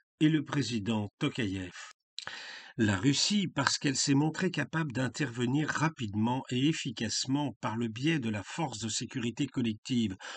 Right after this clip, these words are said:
sorte de mini-otan alliant six pays de l'ancien espace soviétique, prêts à aider sans condition l'un des leurs menacé d'une agression extérieure,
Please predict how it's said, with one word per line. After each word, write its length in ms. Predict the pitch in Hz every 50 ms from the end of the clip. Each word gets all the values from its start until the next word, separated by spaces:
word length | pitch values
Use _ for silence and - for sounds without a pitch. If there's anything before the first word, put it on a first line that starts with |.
| - -
sorte 480 | - - - - 175 - - - - 139
de 320 | 131 113 120 131 131 117 117 - - - -
mini-otan 880 | 131 147 160 165 165 165 160 151 151 151 - _ - 180 160 135 101 - -
alliant 580 | - 143 127 120 120 117 120 131 131 131 127 123
six 280 | 110 - - - - 202
pays 380 | 175 _ 147 135 120 135 156 147
de 120 | 117 110
l'ancien 440 | 101 104 107 104 - - 143 139 131
espace 440 | 117 104 - - - 131 131 - -
soviétique, 760 | - 123 104 95 98 107 101 - - - 175 180 170 - - - - - - - _ _
prêts 440 | - - - 190 196 196 180 139 139
à 140 | 139 131 - _
aider 400 | 156 151 151 139 131 156 160 151
sans 280 | - - - 190 202 190
condition 680 | - - 160 131 117 117 113 - - - 143 151 151 139
l'un 220 | 107 120 139 147
des 160 | 135 131 123
leurs 420 | 110 107 117 117 120 135 143 139 143
menacé 560 | 123 123 127 123 120 110 - - - 160 170
d'une 220 | 156 143 135 120
agression 480 | 117 110 - 104 107 101 - - 113 113
extérieure, 840 | 123 117 - - - - 117 104 98 101 123 135 147 160 175 180